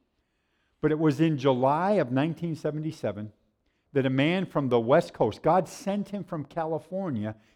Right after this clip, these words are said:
to give me one word, one word out of Ephesians one. God looked at my heart and he said,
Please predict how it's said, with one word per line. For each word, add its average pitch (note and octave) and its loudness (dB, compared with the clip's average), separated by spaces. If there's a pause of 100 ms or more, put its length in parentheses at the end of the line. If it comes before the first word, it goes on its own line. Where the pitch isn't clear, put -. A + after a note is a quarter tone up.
to D3+ -4
give C3 0
me C3+ 2
one A#2+ 0
word, G2 -4 (640)
one D3+ -4
word G#2 -8 (560)
out A#2 -6
of A#2+ -8
Ephesians C#3+ -10
one. G#2+ -8 (460)
God D3 2
looked F#3 0
at F#3+ -2
my D#3+ -4
heart A#2+ 0
and A#2 -6
he A#2+ -6
said, A2+ -4